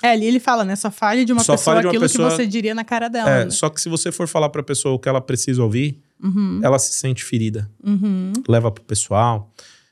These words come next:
Speaker 2: Em geral, quando você precisa ter conversas mais duras,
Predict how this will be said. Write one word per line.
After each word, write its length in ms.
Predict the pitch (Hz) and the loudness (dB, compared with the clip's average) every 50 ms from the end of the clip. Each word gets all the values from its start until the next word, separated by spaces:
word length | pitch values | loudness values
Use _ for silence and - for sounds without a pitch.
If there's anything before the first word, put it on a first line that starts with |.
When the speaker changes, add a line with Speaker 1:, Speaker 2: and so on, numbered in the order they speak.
| _ _ _ _ _ | _ _ _ _ _
Speaker 2:
Em 220 | 113 123 135 131 | 4 6 6 6
geral, 680 | 123 139 135 123 123 127 131 131 131 123 117 - - _ | 6 6 4 6 6 4 4 2 0 -4 -6 -10 -14 _
quando 220 | - 127 123 131 | -4 -2 -2 0
você 220 | 127 123 - 139 | -2 -2 -4 -4
precisa 180 | 120 - - 131 | -6 -4 -6 -4
ter 140 | 120 - 123 | -4 -4 -6
conversas 520 | - - 127 120 123 120 120 - 131 117 | -4 -4 -2 0 0 -2 -2 -2 -4 -6
mais 400 | 117 117 120 120 120 120 110 104 | -6 -4 -2 -2 0 0 0 -2
duras, 640 | 101 101 104 120 127 139 131 113 98 - - - | -4 -4 0 2 2 4 4 2 0 -2 -4 -6